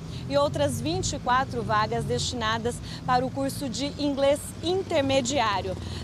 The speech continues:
Tanto o curso de espanhol quanto o curso de inglês são ministrados duas vezes na semana, às terças e quartas-feiras. Mas, Tati, me interessei como, afinal de contas, eu posso me inscrever e concorrer a uma dessas quarenta e quatro vagas?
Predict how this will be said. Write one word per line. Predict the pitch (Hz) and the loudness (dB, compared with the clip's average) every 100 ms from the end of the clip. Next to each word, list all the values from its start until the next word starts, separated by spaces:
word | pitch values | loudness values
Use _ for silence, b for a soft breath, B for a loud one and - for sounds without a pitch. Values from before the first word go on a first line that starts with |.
| B | B
Tanto | 330 370 381 | 2 2 0
o | |
curso | 330 302 - 262 | 0 0 -2 -2
de | 277 | -2
espanhol | - 262 233 220 | -2 -2 -2 -2
quanto | 220 262 262 | 0 -2 -2
o | 269 | -4
curso | 254 247 262 | -4 -4 -4
de | 220 233 | -4 -2
inglês | 277 226 233 254 - B B | 0 2 2 2 -2 B B
são | - 302 320 | -2 0 2
ministrados | 349 285 - 247 233 233 240 208 | 2 -2 0 2 2 2 -4 -6
duas | 277 320 233 | -2 -2 2
vezes | 247 247 240 226 | 2 2 0 -2
na | 247 | -2
semana, | 262 - 214 208 220 226 - | -2 -2 -4 -2 -4 -6 -4
às | 277 285 - | -4 -4 -4
terças | 277 269 285 - 302 - - | -2 -2 -2 -6 -8 -8 -8
e | 285 | -4
quartas-feiras. | - 247 240 254 - - 233 190 175 - - B B B B | 2 2 2 -2 -4 0 0 -2 -4 -8 -10 B B B B
Mas, | 254 285 - | 0 0 2
Tati, | 285 302 - - 190 - - 226 | 2 2 2 -4 -6 -10 -8 0
me | |
interessei | 269 302 285 277 - 285 285 | 2 4 4 4 2 2 0
como, | - 262 277 | 0 2 2
afinal | 277 277 269 | 0 0 -2
de | 240 247 | -2 -2
contas, | 254 254 240 | -2 -2 -2
eu | 247 | -2
posso | 254 254 - 262 | 0 -2 -2 -2
me | 262 | -2
inscrever | 285 - 247 226 233 240 - - - - - | -4 -4 -4 0 -2 -2 -8 -20 -18 -14 -8
e | 254 | -6
concorrer | - 262 269 254 214 202 240 | -2 -2 2 2 0 -2 -2
a | 226 | -2
uma | 240 247 226 | 0 -2 -2
dessas | 226 240 240 - | 0 0 -2 -4
quarenta | 233 220 226 226 | -2 0 -2 -6
e | |
quatro | - 214 220 214 | 0 0 0 -4
vagas? | 185 220 247 220 185 | 0 2 2 0 -6